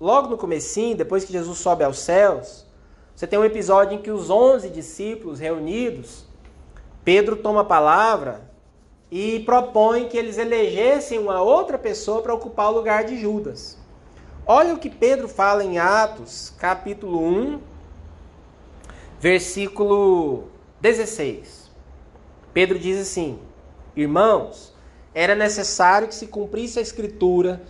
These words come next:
que o Espírito Santo predisse por boca de Davi a respeito de Judas, que serviu de guia aos que prenderam Jesus. Ele foi contado como um dos nossos e teve participação neste ministério.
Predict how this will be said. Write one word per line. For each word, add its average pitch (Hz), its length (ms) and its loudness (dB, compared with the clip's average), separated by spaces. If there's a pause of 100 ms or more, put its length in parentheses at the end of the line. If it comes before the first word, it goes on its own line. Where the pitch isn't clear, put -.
(240)
que 202 80 -4
o - 20 0
Espírito 226 440 -4
Santo 214 380 0
predisse 190 520 0
por 185 140 -2
boca 190 280 0
de 180 120 -8
Davi 175 600 -2 (360)
a 156 80 2
respeito 202 440 2
de 196 160 -8
Judas, 180 460 -6
que - 80 -16
serviu 202 420 0
de 247 120 -10
guia 190 540 -2
aos 127 180 -8
que 190 100 -16
prenderam 180 400 -2
Jesus. 123 580 -10 (540)
Ele 170 140 -2
foi 233 220 2
contado 226 600 2
como 214 240 -4
um 208 60 -2
dos 185 160 -4
nossos 170 500 0
e - 40 -14
teve 185 220 -4
participação 180 720 -2
neste 180 240 -6
ministério. 147 720 -4